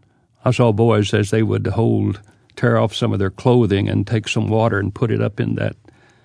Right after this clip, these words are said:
piece of cloth and put their head down under it and drink some of that, thinking that maybe it got some of the salt out. They were desperate for water. And yet, maybe in, uh, fifteen minutes, then you begin to see them jerk and quiver and,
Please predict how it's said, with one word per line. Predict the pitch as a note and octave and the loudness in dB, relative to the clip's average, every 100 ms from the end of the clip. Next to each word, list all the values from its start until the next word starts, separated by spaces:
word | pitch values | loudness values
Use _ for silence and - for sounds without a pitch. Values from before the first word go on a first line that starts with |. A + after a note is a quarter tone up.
| _ _ _ _ _ _ _ _ | _ _ _ _ _ _ _ _
piece | - A2 | 0 2
of | G2+ | 0
cloth | - A#2+ A2 G2+ | -2 0 2 2
and | G2+ G2 | 0 0
put | B2 | -2
their | A#2+ A2 | 0 0
head | A#2+ A2 | 0 0
down | G#2+ G#2+ | -2 0
under | A2 G#2 | 0 0
it | G#2 | 0
and | G2+ | -2
drink | F#2 A2 A#2 - | 2 2 2 -2
some | G#2+ G#2 | -6 -4
of | G2 | -4
that, | G2 F2+ - | -6 -8 -12
thinking | - A2+ A2 G#2+ | -2 -2 0 -2
that | G2 G2+ G2+ | -2 -4 -2
maybe | G#2 G2+ | -2 0
it | G2 G2 | -4 -6
got | G2+ G2 G2 | -4 -4 -4
some | - A#2 | -2 -2
of | - | 0
the | G2+ | -4
salt | - G2 F#2+ - | -2 -4 -4 -8
out. | F2 - - _ _ _ _ | -10 -12 -14 _ _ _ _
They | A#2 | -4
were | A2 G#2+ | 0 2
desperate | B2+ A#2 - A2+ | 2 0 -4 -6
for | - A2 | -2 -4
water. | F#2 E2+ - - - _ _ _ _ _ _ _ _ | -2 -6 -6 -10 -16 _ _ _ _ _ _ _ _
And | A2+ A2 | 2 4
yet, | A2 A2 - - - | 4 0 -8 -20 -20
maybe | G#2+ A#2 A#2+ A2 A2 | -8 0 2 2 2
in, | G#2 G#2 G#2 | 2 0 0
uh, | G#2 | -2
fifteen | - C3 - A#2+ G#2 | 0 0 2 0 2
minutes, | G#2+ A#2 - - - | 2 0 -2 -10 -8
then | - A2 | -2 0
you | G#2+ | 0
begin | G2+ G#2 G#2 | 0 -2 0
to | G2+ | -2
see | G#2 A#2 | -2 -2
them | G#2 G2 | -2 -2
jerk | F2+ A#2+ A2+ G#2 - | -2 0 0 0 -4
and | G2+ | -4
quiver | - B2 A#2+ G#2 G2+ | -2 -2 -2 -2 -2
and, | G2+ G2 - | -2 -4 -6